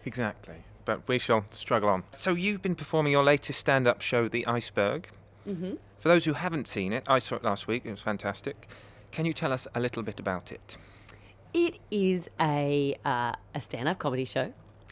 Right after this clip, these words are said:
Speaker 2: as stand-up comedy shows tend to be. And it's a very loose idea that the show is about perspective and perception, and that, uh,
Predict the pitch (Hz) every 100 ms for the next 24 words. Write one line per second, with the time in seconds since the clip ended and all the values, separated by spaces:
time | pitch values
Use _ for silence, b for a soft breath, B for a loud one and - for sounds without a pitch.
0 | - 127 131 - - - 127 127 - 147
1 | 165 151 151 151 - 147 185 117 113 -
2 | B B B - 160 151 151 - - 131
3 | 143 180 190 175 139 156 160 156 - -
4 | - - 123 127 131 131 127 113 131 -
5 | 127 165 151 143 127 120 123 - 143 -
6 | 139 131 120 123 - 120 - 127 104 B
7 | B B 143 135 135 117 - - - -
8 | - -